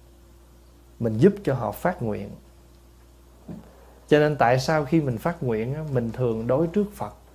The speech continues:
đối trước chư Tăng hay đợi đại chúng, để những người đó làm cái thiện tri thức, làm cái witness, làm cái người chứng nhân để mà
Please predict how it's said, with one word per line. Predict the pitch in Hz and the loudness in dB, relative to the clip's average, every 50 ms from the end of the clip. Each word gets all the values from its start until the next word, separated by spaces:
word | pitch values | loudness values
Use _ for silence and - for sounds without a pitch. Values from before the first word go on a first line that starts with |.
| - - - - - - - - - - - - - - - - - - - | -20 -20 -20 -20 -20 -20 -20 -20 -20 -20 -20 -20 -20 -20 -20 -20 -12 -2 4
đối | 131 135 151 175 | 4 6 6 6
trước | 165 - 185 196 208 196 - | 4 4 4 4 4 2 0
chư | - 147 143 147 | 0 0 0 0
Tăng | - 147 151 156 156 156 - - - - - | -4 -4 -4 -6 -10 -12 -12 -16 -20 -16 -10
hay | - 151 | -8 -4
đợi | 135 123 110 107 | -2 0 2 2
đại | 107 104 104 104 113 - | 0 0 -2 -4 -2 2
chúng, | - 180 190 254 302 - - - - - - - - - - - - - - - - - - - - - - - - - - - - - - _ - 123 - - - - - | 4 4 4 2 -2 -8 -18 -20 -20 -20 -20 -20 -20 -20 -20 -20 -20 -20 -20 -20 -20 -20 -20 -20 -20 -20 -20 -20 -20 -20 -20 -20 -20 -20 -20 _ -20 -20 -20 -20 -20 -4 2
để | 185 143 127 135 175 | 6 8 8 8 6
những | 160 135 135 151 180 190 | 6 4 6 6 6 6
người | 165 131 120 117 | 6 4 4 2
đó | 113 113 113 117 139 170 196 233 - - - - - - - - - - - - - - - - - - - - - - - - - - - - | 0 0 -2 -2 -4 -6 -8 -12 -16 -20 -20 -20 -20 -20 -20 -20 -20 -20 -20 -20 -20 -20 -20 -20 -20 -20 -20 -20 -20 -20 -20 -20 -20 -14 -6 0
làm | 127 123 117 104 107 | 2 2 2 2 0
cái | - 160 - | -2 -2 -2
thiện | - - 113 107 107 123 131 | -2 -2 -2 0 0 0 0
tri | 156 151 151 | -2 -2 -2
thức, | - - 202 226 - - - - - - - - - - - - - - - - - - - - - - - | -2 -2 -4 -4 -4 -8 -20 -20 -20 -20 -20 -20 -20 -20 -20 -20 -20 -20 -20 -20 -20 -20 -20 -20 -18 -6 0
làm | 135 117 113 110 | 0 0 2 0
cái | - 151 156 | -2 -2 0
witness, | 160 214 214 - 214 226 214 - - - - - - - - - - | 2 2 0 0 -2 -4 -4 -6 -12 -16 -20 -20 -20 -20 -20 -16 -8
làm | 147 120 110 110 | -4 -4 -4 -2
cái | 110 151 165 | -2 -2 0
người | 151 127 120 107 | 2 2 2 0
chứng | 98 - 180 185 202 247 226 | 0 2 4 4 4 6 4
nhân | 180 170 160 160 160 143 | 4 4 4 2 0 -2
để | 127 113 127 | -4 -4 -2
mà | 139 117 | -2 -4